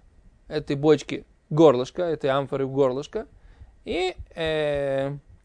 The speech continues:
маниху лифней орхим, и ставит её перед гостями, бешаббат, в субботу вейну хочешь, и не опасается.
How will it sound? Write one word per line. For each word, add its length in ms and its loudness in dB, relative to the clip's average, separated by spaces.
маниху 500 2
лифней 340 4
орхим, 340 0
и 40 -6
ставит 340 0
её 160 2
перед 380 -2
гостями, 480 2
бешаббат, 520 0
в 60 -20
субботу 380 -2
вейну 320 2
хочешь, 420 -4
и 140 -6
не 160 0
опасается. 540 -4